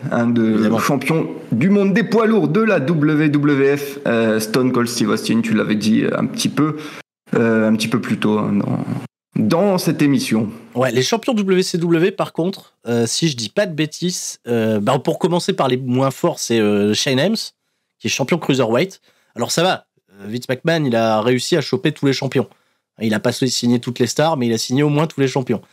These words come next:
Speaker 2: Euh, le champion des États-Unis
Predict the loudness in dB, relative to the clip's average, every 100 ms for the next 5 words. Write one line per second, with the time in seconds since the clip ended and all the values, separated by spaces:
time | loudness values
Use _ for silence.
0 | _ _ _ _ 0 2 4 2 2 2
1 | 4 2 0 -2 -2 0 0 0 0 -2
2 | 0 0 0